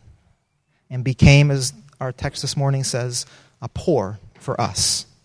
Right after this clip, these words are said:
so that, so that we might become rich in you. Lord, we th-,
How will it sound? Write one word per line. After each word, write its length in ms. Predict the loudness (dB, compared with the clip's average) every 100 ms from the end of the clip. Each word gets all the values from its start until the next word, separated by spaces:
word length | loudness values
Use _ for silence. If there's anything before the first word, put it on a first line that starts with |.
| _ _ _
so 240 | 2 8 8
that, 420 | 10 8 6 4
so 300 | 2 6 6
that 280 | 6 -2 0
we 280 | 6 8 8
might 320 | 6 0 -6
become 420 | -16 -12 -10 -6
rich 340 | -6 -6 -10
in 180 | -12 -10
you. 240 | -10 -14 -20 _ _ _ _ _ _ _ _ _ _ _ _ _ _ _ _ _ _ _ _ _ _ _ _ _ _ _ _ _ _ _ _ _ _ _ _ _ -18 -18
Lord, 140 | -12 -12
we 120 | -12
th-, 140 | -14